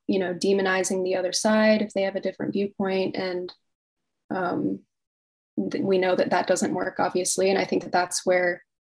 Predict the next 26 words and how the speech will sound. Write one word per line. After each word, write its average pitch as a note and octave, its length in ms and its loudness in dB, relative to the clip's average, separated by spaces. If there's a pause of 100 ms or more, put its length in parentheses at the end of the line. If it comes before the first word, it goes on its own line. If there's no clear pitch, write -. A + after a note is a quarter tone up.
(120)
change F#3 380 2
really F3 200 0
starts. - 720 0 (100)
Um, F#3 440 -2 (320)
so F3+ 580 2
just B3+ 200 2
kind C#4 140 6
of A3 80 4
a G#3 60 6
wider F3+ 600 2
acceptance F3 680 -2
of E3+ 200 -2 (360)
bodies F3+ 340 4
of F3+ 80 -2
all F3 140 0
sizes, F#3 920 0
uh, F3+ 320 -4 (440)
'cause - 180 0
people F#3+ 300 2
in F3+ 100 2
larger F3 280 -2
bodies F3+ 360 2
are D#3+ 80 -2
constantly F3+ 540 -4
told F#3 340 0
to E3+ 220 -2